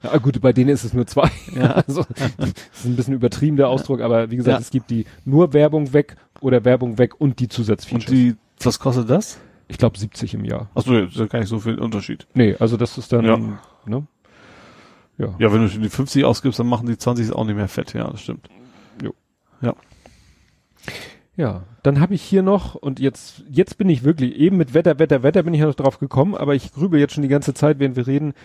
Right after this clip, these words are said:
Speaker 1: ich hab hier stehen, Piss off.
Speaker 2: Ja, ich weiß, dass es ist.
Speaker 1: Gott sei Dank.
Speaker 2: Und zwar eine E-Mail, die ich bekommen habe von einem Recruiter.
Speaker 1: Ach, ich hätte mir noch irgendein Stichwort ja dazu schreiben können, aber ich, ja.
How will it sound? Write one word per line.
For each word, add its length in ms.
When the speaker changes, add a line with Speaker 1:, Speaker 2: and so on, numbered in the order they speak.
Speaker 1:
ich 120
hab 100
hier 140
stehen, 400
Piss 220
off. 380
Speaker 2:
Ja, 320
ich 120
weiß, 200
dass 120
es 120
ist. 280
Speaker 1:
Gott 160
sei 120
Dank. 140
Speaker 2:
Und 120
zwar 360
eine 200
E-Mail, 340
die 100
ich 80
bekommen 420
habe 260
von 160
einem 120
Recruiter. 680
Speaker 1:
Ach, 260
ich 160
hätte 140
mir 120
noch 220
irgendein 440
Stichwort 400
ja 80
dazu 360
schreiben 480
können, 280
aber 420
ich, 80
ja. 200